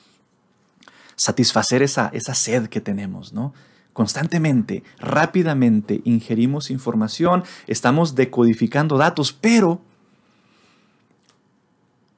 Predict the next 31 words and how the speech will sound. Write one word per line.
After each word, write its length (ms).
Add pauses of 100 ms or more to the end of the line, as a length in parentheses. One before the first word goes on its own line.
(1000)
no 200
nos 180
adentramos 880
en 120
lo 140
que 80
es 140
el 80
conocimiento 680
y 60
el 80
entendimiento. 560
No, 140
no, 160
no, 80
no 100
está-, 220 (100)
no, 200
no 100
estamos 320
tratando 440
de 60
aumentar 540
nuestro 260
conocimiento. 800 (480)
No 100
estamos 540
intentando 720
de 80
mejorar 540
nuestro, 500